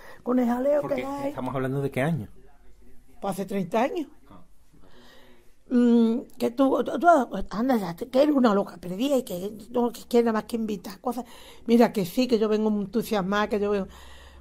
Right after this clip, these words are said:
Speaker 1: Bueno, pues no me dio mucha esperanza, pero entonces estaba de delegado de Cultura Manuel González Benito, que era compañero mío, era maestro y era compañero mío. Y digo: "Pues entonces lo voy a comentar a Manolo. Manolo, mira, este,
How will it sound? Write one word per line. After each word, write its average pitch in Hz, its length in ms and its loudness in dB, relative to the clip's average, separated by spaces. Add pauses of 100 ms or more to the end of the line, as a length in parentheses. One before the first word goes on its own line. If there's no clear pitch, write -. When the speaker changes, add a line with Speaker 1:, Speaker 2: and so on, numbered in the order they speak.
Speaker 1:
Bueno, 220 220 6
pues 233 140 6
no 285 80 10
me 302 100 8
dio 285 160 8
mucha 254 340 6
esperanza, 175 680 0
pero 302 300 10
entonces 285 520 4
estaba 262 480 4
de 208 380 2
delegado 220 420 8
de 254 220 8
Cultura 226 680 4 (760)
Manuel 214 460 8
González 214 460 4
Benito, 294 420 0 (480)
que 226 240 8
era 269 160 10
compañero 233 640 6
mío, 320 320 6 (160)
era 202 220 -2
maestro 254 420 2
y 262 60 2
era 208 120 0
compañero 208 540 -2
mío. 311 240 -2 (920)
Y 226 320 4
digo: 208 220 0
"Pues 254 140 -6
entonces 262 160 -4
lo 208 60 -4
voy 196 80 -6
a - 20 -10
comentar 185 400 -4
a 180 40 -2
Manolo. 160 440 -2 (600)
Manolo, 254 420 8
mira, 247 440 4
este, 226 360 -6